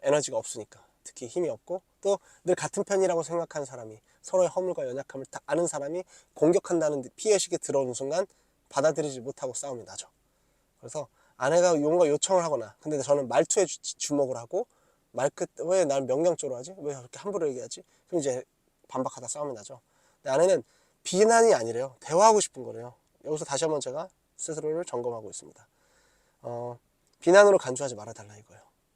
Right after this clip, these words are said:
그 피해의식을 벗어나지 않으면 안 돼, 않으면 안 되는 거고, 대부분 여성은 부부 사이의 문제를 남편의 잘못으로 생각하는 게 아니라는 거예요.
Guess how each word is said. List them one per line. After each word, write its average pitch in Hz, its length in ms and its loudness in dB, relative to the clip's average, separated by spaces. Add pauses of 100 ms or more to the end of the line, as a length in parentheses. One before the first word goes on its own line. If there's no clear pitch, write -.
(260)
그 156 120 -2
피해의식을 190 400 2
벗어나지 143 520 -6
않으면 123 680 -10
안 101 140 -16
돼, - 60 -20 (360)
않으면 127 260 -6
안 110 80 -12
되는 107 160 -12
거고, 131 280 -12 (400)
대부분 170 380 0
여성은 139 380 -4 (320)
부부 180 260 -4
사이의 196 300 2
문제를 135 500 -2 (220)
남편의 185 560 0
잘못으로 214 640 -2
생각하는 214 420 -6
게 180 80 -8
아니라는 165 520 -2
거예요. 110 400 -18